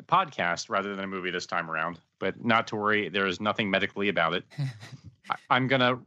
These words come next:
Speaker 1: recommend the Bechdel Cast, uh, which is a podcast, uh, featuring two comedians, Caitlin Durante and Jamie Loftus, who basically talk about a movie for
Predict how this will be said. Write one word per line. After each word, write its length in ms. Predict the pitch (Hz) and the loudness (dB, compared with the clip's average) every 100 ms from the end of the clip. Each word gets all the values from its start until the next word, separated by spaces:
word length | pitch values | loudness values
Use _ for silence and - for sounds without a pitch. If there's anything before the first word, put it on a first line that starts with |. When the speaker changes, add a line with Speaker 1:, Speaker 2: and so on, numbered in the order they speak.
| _ - | _ -2
Speaker 1:
recommend 680 | 147 170 175 165 156 127 | 0 2 2 2 0 -2
the 80 | 117 | 0
Bechdel 520 | 98 156 - 127 143 139 | 0 0 0 0 0 0
Cast, 500 | 92 85 98 - - _ _ _ _ - | 2 2 0 -6 -14 _ _ _ _ 0
uh, 140 | 101 | 2
which 220 | 101 113 117 | 4 0 -2
is 40 | |
a 60 | 117 | 0
podcast, 720 | 120 127 - 120 113 107 - - | 2 2 2 2 2 0 -6 -4
uh, 160 | 110 | -2
featuring 380 | 98 107 127 110 | 0 0 0 -2
two 140 | - 120 | -2 -4
comedians, 500 | 113 107 104 101 - | -2 2 2 0 0
Caitlin 320 | 131 120 110 | -2 0 -2
Durante 480 | 101 104 98 110 95 | 0 0 0 -2 -2
and 100 | 92 | 0
Jamie 240 | 104 95 | 0 2
Loftus, 600 | 95 90 - 92 - - _ _ _ _ _ | 2 2 2 -2 -2 -6 _ _ _ _ _
who 80 | 120 | 0
basically 420 | 120 123 - 120 | 2 2 2 0
talk 420 | 110 - 143 123 127 | 2 2 2 2 0
about 220 | 113 110 | 2 2
a 20 | |
movie 340 | 104 113 117 107 | 0 0 0 0
for 360 | 135 117 120 | 0 0 0